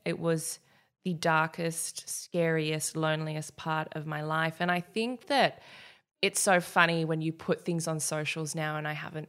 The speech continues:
amazingly beautiful baby and husband and great job and home and whatever. People don't get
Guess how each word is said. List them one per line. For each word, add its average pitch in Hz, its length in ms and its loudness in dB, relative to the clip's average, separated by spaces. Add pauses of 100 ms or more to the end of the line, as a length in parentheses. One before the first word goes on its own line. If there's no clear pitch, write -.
amazingly 156 1200 -4
beautiful 151 880 -2 (720)
baby 143 800 -2 (220)
and 147 120 -6
husband 143 840 -6 (200)
and 143 200 -10
great 160 360 0
job 143 500 -4
and - 300 -14 (340)
home 156 420 -2
and 156 120 -6
whatever. 160 500 -4 (920)
People 214 300 0
don't 170 380 2 (120)
get - 680 0